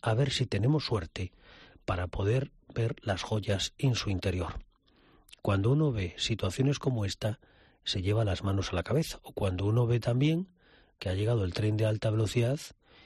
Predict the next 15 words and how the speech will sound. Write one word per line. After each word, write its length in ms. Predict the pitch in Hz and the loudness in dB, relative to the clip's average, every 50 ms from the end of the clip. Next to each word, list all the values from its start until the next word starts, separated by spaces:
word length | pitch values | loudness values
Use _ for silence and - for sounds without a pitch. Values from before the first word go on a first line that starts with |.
| - _ | -20 _
y 140 | - - 107 | -6 -6 -4
que 180 | - - 104 95 | -2 -2 -2 -2
tendrá 760 | - - 104 95 92 92 101 104 110 117 117 117 120 120 113 - | 0 0 0 0 2 2 2 2 2 2 2 2 2 0 0 0
que 80 | - | -2
esperar, 420 | 117 - - - 123 160 160 117 92 | -2 0 0 0 2 2 0 0 -4
tendremos 460 | - 98 90 92 101 113 117 117 110 | -6 -6 -4 -2 -2 0 0 0 0
que 120 | - - | 0 -2
esperar 300 | 101 - - 139 139 120 | 0 0 0 0 0 -2
por 320 | - _ - 151 147 143 139 | -4 _ 0 2 2 2 0
lo 140 | 143 143 143 | 0 0 0
menos 400 | 151 160 147 113 98 92 - - | 0 0 0 -2 -4 -8 -6 -4
una 200 | 135 127 104 90 | -4 -2 -2 -2
década 460 | 87 104 - - 127 135 156 202 233 - _ _ _ _ _ _ - - - - _ _ - _ _ | -4 -6 -6 -4 -2 -2 -2 -4 -6 -10 _ _ _ _ _ _ -20 -20 -20 -20 _ _ -20 _ _
para 260 | - 92 90 90 92 | -4 -4 -2 -2 -4
tener 400 | - - - 92 113 147 156 - | -4 -4 0 2 2 2 0 -2